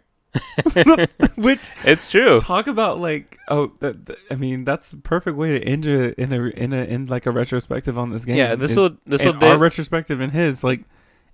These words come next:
Speaker 1: this literally was, like, such a good foundation for everything they could do,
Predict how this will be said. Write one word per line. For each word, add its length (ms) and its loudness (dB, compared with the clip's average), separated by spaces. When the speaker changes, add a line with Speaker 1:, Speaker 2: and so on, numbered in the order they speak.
Speaker 1:
this 240 6
literally 480 4
was, 240 -4
like, 220 0
such 240 0
a 60 0
good 380 -2
foundation 720 -4
for 180 -6
everything 380 -6
they 160 -6
could 400 -12
do, 240 -8